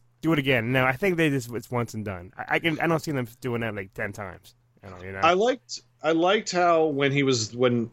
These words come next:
Speaker 2: when he was asked to leave the house and he was leaving, he's like, "Leave, leave, leave." And as he's leaving, all of the, the entire house staff is out there. And just like
Speaker 1: Yeah.
Speaker 2: Duncan, Duncan was like, "This fucking guy."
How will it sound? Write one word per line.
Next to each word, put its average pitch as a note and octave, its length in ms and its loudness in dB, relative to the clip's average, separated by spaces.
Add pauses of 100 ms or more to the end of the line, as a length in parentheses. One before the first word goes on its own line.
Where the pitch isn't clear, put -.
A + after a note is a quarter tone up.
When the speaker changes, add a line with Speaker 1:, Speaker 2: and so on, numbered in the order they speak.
(140)
Speaker 2:
when B2 200 4
he B2 80 6
was A#2 140 4
asked B2 240 4
to B2 60 2
leave A#2 240 4
the G#2 100 4
house A2 280 4
and G#2+ 80 -2
he G#2 40 0
was G2 160 -4
leaving, G#2 540 2
he's F#2+ 140 -6
like, F#2 180 0
"Leave, A#2 320 4 (140)
leave, A#2 320 2 (200)
leave." A#2 420 2 (880)
And D3 140 6
as D3+ 160 4
he's C3 160 0
leaving, D3+ 240 2
all D3+ 600 4
of C3+ 100 0
the, B2 160 2
the B2 140 2
entire C3+ 360 4
house B2+ 320 0
staff G#2 380 0
is G#2+ 140 -4
out F#2 240 -4
there. E2 240 -4 (760)
And C3 300 4
just - 240 0
like D3+ 140 4
Speaker 1:
Yeah. - 60 -10
Speaker 2:
Duncan, D#3 420 2
Duncan C#3+ 460 2
was A2+ 200 0
like, A2 180 2
"This C3+ 160 0
fucking F#2 380 -4
guy." F2 240 0